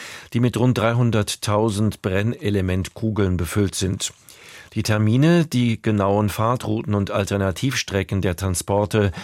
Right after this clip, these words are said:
werden aus Sicherheitsgründen vorher nicht bekannt gegeben. Das Bundesverfassungsgericht will heute urteilen, ob das Heizungsgesetz der damaligen Ampelregierung vor drei Jahren übereilt beschlossen wurde.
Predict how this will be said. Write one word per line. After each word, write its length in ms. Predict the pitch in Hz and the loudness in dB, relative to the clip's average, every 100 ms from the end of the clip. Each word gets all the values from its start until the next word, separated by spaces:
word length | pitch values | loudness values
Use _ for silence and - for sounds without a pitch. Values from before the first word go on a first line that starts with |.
| - - - | -16 -18 -2
werden 340 | 104 104 101 | 0 2 0
aus 160 | - - | 0 0
Sicherheitsgründen 840 | 120 113 92 95 - 104 92 95 | 0 0 0 -2 0 0 0 -2
vorher 440 | - 110 107 95 92 | 0 0 2 2 2
nicht 280 | 110 - - | 2 0 -4
bekannt 340 | 98 90 80 | -2 -4 -4
gegeben. 480 | 92 90 82 - - _ _ _ _ _ _ _ _ - - - - - - - - | -4 -4 -4 -8 -14 _ _ _ _ _ _ _ _ -20 -20 -20 -20 -20 -20 -20 -4
Das 140 | 120 | -2
Bundesverfassungsgericht 1400 | - 160 160 135 147 131 143 139 123 - 120 98 104 - | 2 4 4 4 2 2 0 2 0 0 -2 0 0 0
will 160 | 117 98 | 0 2
heute 320 | 120 131 - | 0 0 0
urteilen, 680 | 110 113 123 117 127 156 | 0 0 2 2 4 2
ob 220 | 127 117 - | 2 0 2
das 240 | 110 - | 0 0
Heizungsgesetz 920 | 117 135 123 117 - 117 95 113 - | -2 -2 -2 -2 -2 -2 0 -2 -2
der 180 | 117 104 | 0 0
damaligen 640 | 98 98 104 104 98 98 98 | 2 0 0 0 -2 -4 -4
Ampelregierung 880 | 110 113 101 98 92 107 107 123 113 | -6 -2 -2 -2 -2 -2 0 0 0
vor 220 | - 101 | 0 0
drei 320 | 87 87 95 | 0 0 0
Jahren 580 | 107 92 90 95 110 120 | 0 0 0 0 0 0
übereilt 920 | 131 98 98 - 98 107 101 85 - | -2 -2 -2 -2 -2 0 0 -2 -6
beschlossen 640 | 95 - 90 87 98 87 | -6 -4 -2 -2 -2 -4
wurde. 420 | 85 85 87 92 | -4 -4 -2 -2